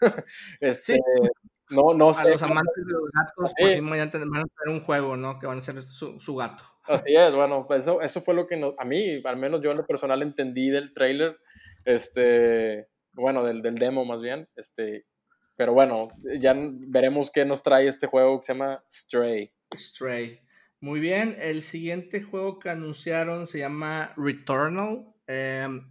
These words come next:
Speaker 2: eh, lo que he estado leyendo es que este va a ser uno de los primeros juegos disponibles para la consola. Es un juego de aventura con un tema espacial.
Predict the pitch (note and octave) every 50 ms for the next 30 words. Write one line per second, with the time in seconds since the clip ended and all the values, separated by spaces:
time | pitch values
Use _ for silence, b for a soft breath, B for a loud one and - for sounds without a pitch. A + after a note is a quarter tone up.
0 | _ _ - - D3 D3 C#3+ D3 D3+ D3 D3 - D#3 D3 - - F3 F3 F3 E3+
1 | D#3+ D#3 D#3 D#3 E3 E3 E3+ E3 E3+ - E3+ D#3+ D#3+ - E3+ E3 E3 D#3+ - F3
2 | E3 E3+ E3 E3 E3+ E3 D#3+ D#3+ D3 - - C#3+ C3+ C3+ C3+ C#3 D#3 D3 - -
3 | C#3+ C#3+ D3+ D#3 E3 D3+ D3 - - C3 B2 B2 B2+ C#3 D3 - - - D3+ C3
4 | B2+ B2 A#2+ - - A2+ A#2 - E3 E3+ F#3 G3 G#3 G#3 G3+ G3+ B B B B
5 | B B B B D3 C#3+ F3+ F3+ F3 - F#3+ F#3+ F#3+ F#3 F3 D#3+ D3+ D3 C#3 C3+
6 | B2+ C3 - E3 F3 F3+ F#3+ G3+ G3+ G#3 G#3+ A3+ A3+ - - - D3 C#3+ C#3 C#3
7 | C#3 C#3+ D3+ D#3 D#3+ D#3+ E3 E3 E3 D#3+ _ - D#3 D3+ D#3+ D#3+ E3 E3 E3+ D#3+
8 | - - D3 B2+ - - - B2+ A#2+ - - C3 C3 D3 F3+ A#3 - _